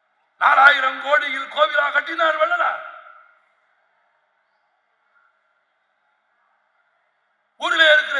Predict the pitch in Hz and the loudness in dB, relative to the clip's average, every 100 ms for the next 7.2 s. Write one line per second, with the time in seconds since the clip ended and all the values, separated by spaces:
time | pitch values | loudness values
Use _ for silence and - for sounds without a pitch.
0 | 254 302 294 294 311 302 269 277 269 262 | -4 -2 -2 -4 -4 -2 -2 -4 -8 -6
1 | 285 269 - 220 160 _ _ _ _ _ | -6 -8 -16 -20 -20 _ _ _ _ _
2 | _ _ _ _ _ _ _ _ _ _ | _ _ _ _ _ _ _ _ _ _
3 | - - 320 311 - 247 285 294 - 269 | -10 -4 -4 -4 -8 -2 -2 -2 -12 -8
4 | 269 262 254 214 - - _ 311 370 - | -8 -8 -12 -14 -14 -20 _ -14 -14 -4
5 | 320 - 294 277 262 262 254 254 262 - | -2 -2 -4 -4 -4 -4 -8 -10 -14 -16
6 | 294 262 _ _ 285 - 320 294 302 262 | -18 -20 _ _ -20 -8 -4 -2 -4 -8
7 | - 262 | -12 -18